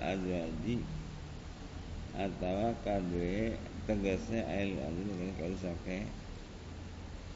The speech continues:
rabi. Wa asraktuka,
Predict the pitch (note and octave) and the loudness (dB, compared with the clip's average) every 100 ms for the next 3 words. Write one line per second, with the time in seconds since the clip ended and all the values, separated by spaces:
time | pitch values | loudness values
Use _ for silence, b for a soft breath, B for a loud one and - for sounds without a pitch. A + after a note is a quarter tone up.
0 | - G2 F#2+ D#2+ D#2 E2 D#2+ - - - | 0 4 4 4 2 0 -2 -6 -8 -8
1 | - - - - - - - - - - | -8 -8 -10 -10 -10 -8 -8 -8 -8 -8
2 | - - - - - - - - - - | -8 -10 -10 -10 -8 -8 -10 -10 -10 -10
3 | - - - - G2 D2+ G2+ A2+ A2+ A2 | -8 -8 -4 0 2 4 2 2 2 2
4 | G#2+ - - G2 D2+ - G2 G#2 | 0 -2 -2 0 -2 -2 0 0